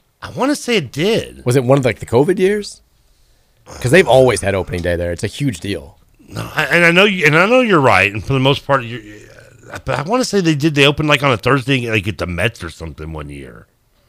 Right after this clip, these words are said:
Speaker 2: Man, I don't know. It's only, so this is only the third time since eighteen ninety that they opened, opened a season on the road.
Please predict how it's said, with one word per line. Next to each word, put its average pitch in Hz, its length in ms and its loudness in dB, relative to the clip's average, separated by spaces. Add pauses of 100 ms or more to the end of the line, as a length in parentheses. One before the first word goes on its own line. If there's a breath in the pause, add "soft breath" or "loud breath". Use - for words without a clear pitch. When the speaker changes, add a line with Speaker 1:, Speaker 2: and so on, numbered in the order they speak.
(1600)
Speaker 2:
Man, 85 420 -6 (120)
I 95 80 -6
don't 87 160 -4
know. 80 320 -8 (320)
It's 113 200 -4
only, 135 500 4
so 127 140 -2
this 143 260 2
is 135 100 -4
only 135 220 4
the 110 120 -2
third 143 400 4
time 113 440 2
since 113 280 -6
eighteen 127 480 -2
ninety 101 520 -4 (380)
that - 80 -4
they 113 140 2
opened, 107 340 0
opened 117 240 0
a 104 40 -2
season 104 260 -4
on 90 80 -2
the 85 80 -6
road. 80 260 -14